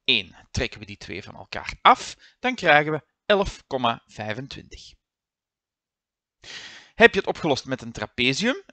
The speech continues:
en zoals gezegd, dan zou je hem best eigenlijk op zijn kant moeten zetten. Grote basis, kleine basis, hoogte. Dus de kleine basis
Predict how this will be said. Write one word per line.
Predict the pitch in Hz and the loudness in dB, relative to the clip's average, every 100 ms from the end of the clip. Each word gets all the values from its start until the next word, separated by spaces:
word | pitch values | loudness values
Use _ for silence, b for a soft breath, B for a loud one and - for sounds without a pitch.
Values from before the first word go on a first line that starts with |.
| _ | _
en | - 131 - - | 0 0 -2 -12
zoals | 131 120 120 | -2 -2 -2
gezegd, | 120 127 117 | -6 -4 -4
dan | - 117 | -6 -4
zou | 117 | -2
je | 113 | -2
hem | 110 | -2
best | 120 - | -4 -2
eigenlijk | 117 113 117 110 | -2 -2 -4 -10
op | - | -14
zijn | - | -14
kant | - 123 185 | -8 -8 -6
moeten | 214 214 | -8 -2
zetten. | 202 214 - _ B B B B _ | -2 -2 -4 _ B B B B _
Grote | - 151 190 208 | -12 2 2 8
basis, | 175 175 165 175 - - _ _ | 10 10 10 0 -6 -8 _ _
kleine | 139 143 170 | 4 6 6
basis, | 143 139 135 123 - - - | 8 8 6 2 -6 -8 -12
hoogte. | _ _ 110 95 - - _ _ _ _ b b b b b b b b b b b b b b b b _ _ | _ _ -6 -6 -10 -20 _ _ _ _ b b b b b b b b b b b b b b b b _ _
Dus | _ 175 139 - - - _ _ _ _ _ _ _ _ _ _ _ _ _ _ _ _ | _ 0 0 0 -4 -6 _ _ _ _ _ _ _ _ _ _ _ _ _ _ _ _
de | 143 156 - | 0 0 0
kleine | - 233 226 | 2 4 6
basis | 170 147 131 117 - - | 6 4 2 -2 -4 -2